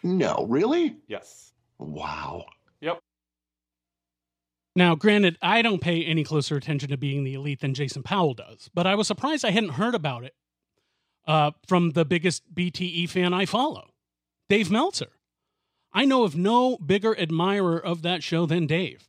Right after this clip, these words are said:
Speaker 3: He raves about it. I've often gotten countless D Ms with clips, uh, to Dave shows where he's just gushing about the most peculiar skits on that show, prefaced by notes like, "Find something you love the way Dave Meltzer loves B T E."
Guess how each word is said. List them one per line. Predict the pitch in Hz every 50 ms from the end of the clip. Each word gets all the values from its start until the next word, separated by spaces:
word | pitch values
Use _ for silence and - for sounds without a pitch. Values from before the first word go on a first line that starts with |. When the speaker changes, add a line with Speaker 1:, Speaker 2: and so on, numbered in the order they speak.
| _ _
Speaker 3:
He | _ - 202
raves | 208 196 208 240 277 254 190 147
about | 139 - - -
it. | _ _ _ _ _ _ _ _ _ _ _ _ _ _ _ _ _ _ _ _ _ -
I've | 185 185
often | 214 233 233 - 233 214
gotten | 185 214 214 208 202 185 160 - -
countless | - 185 208 240 262 262 226 196 151
D | 147 165 208 196 180
Ms | 190 226 196 135 120 - - - -
with | 170 156 - -
clips, | - - 202 190 - - - - - _ _ _ _ _ _ _ _ -
uh, | 165 165 156 147
to | - 170
Dave | 160 131 170 175 190 196 151
shows | - - 117 95 107 120
where | 143 170 165
he's | 165 202 190 -
just | - 233 - - _ _ - -
gushing | - 196 202 - - 214 196 170 160
about | 156 165 165 156 -
the | 170
most | 165 156 147 -
peculiar | - 175 - - - - 190 220 233 214 208
skits | - - - - 208 - - 202
on | 160 147
that | 127 110 113
show, | - - 117 - _ _ _ _ _ _ _ _ _
prefaced | - 196 185 208 190 160 -
by | 180 170 165
notes | 170 165 165 160 - 170
like, | 156 139 - _
"Find | - - 185 175 190 190 180
something | - 190 180 - 175 175
you | 165 160 170
love | 160 156 165 165 147 131
the | 131 147
way | 135 151 151 151
Dave | 143 123 151 151 147 127
Meltzer | 139 143 143 147 - 135 131
loves | 131 131 139 127 123 123
B | 123 143 135 127
T | - - 147 135 135
E." | - 135 135 127 110 _